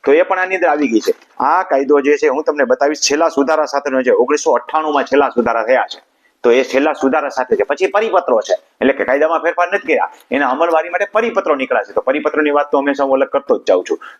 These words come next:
તો હવે પછી આપણે જે છે એ બોમ્બે Land and Revenue Code એટલે જમીન મહેસૂલનો કાયદો ઓગણીસો ને ઇઠ્ઠોતેર, ઓગણએંસી નીચેની જોગવાઈઓ હું તમને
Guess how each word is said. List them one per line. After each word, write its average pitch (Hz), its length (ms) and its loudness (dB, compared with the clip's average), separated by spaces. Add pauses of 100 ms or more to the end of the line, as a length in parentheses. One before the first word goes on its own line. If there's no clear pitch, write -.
(160)
તો 127 80 4 (400)
હવે 139 260 2
પછી 127 240 0 (140)
આપણે 117 320 2
જે 117 160 4
છે 156 80 4 (480)
એ - 20 2 (1400)
બોમ્બે 160 260 2 (540)
Land 180 400 0
and 131 180 0
Revenue 143 380 0
Code 156 200 2 (280)
એટલે 127 180 2 (160)
જમીન 170 560 0
મહેસૂલનો 135 480 0 (140)
કાયદો 135 260 2 (460)
ઓગણીસો 147 420 0
ને 143 80 2 (160)
ઇઠ્ઠોતેર, 170 580 0 (280)
ઓગણએંસી 135 520 0
નીચેની 151 340 0 (120)
જોગવાઈઓ 127 480 2 (240)
હું 160 240 2
તમને 120 240 0